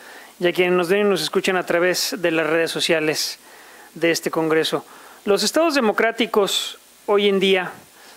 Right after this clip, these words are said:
se caracterizan principalmente por el respeto a los derechos humanos. Eh, México recibió una,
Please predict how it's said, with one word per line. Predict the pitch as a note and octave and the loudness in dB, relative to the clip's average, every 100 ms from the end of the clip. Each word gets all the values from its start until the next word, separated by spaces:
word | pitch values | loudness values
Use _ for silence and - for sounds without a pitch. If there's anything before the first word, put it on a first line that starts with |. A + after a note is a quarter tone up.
| - | -10
se | - | -4
caracterizan | E3+ E3+ E3 F3+ F#3 F#3+ E3+ | 0 0 0 0 2 0 0
principalmente | E3+ E3 F3+ F3 F3 E3 F3 | -2 0 0 2 0 0 -2
por | E3+ D#3+ | 0 0
el | |
respeto | D3+ - E3+ E3+ | 0 -2 -2 0
a | D#3+ | 0
los | D#3 | 0
derechos | D3+ D3+ - D3+ | 0 -2 -2 -2
humanos. | D3 C#3 B2 - - - - - - - - - | -2 -4 -8 -16 -18 -20 -20 -20 -20 -20 -20 -10
Eh, | E3 D#3 D#3 | -4 0 0
México | D#3+ F3+ F#3 F#3+ G3 F#3 F3+ | 0 0 -2 -2 2 2 2
recibió | E3 D#3+ E3+ E3+ F3+ F3+ - - - - - - - | 0 0 0 2 2 0 -4 -20 -20 -20 -20 -20 -10
una, | G3 F3 F3+ F3+ F3 E3+ D#3+ C#3+ | -2 0 2 0 0 0 -2 -6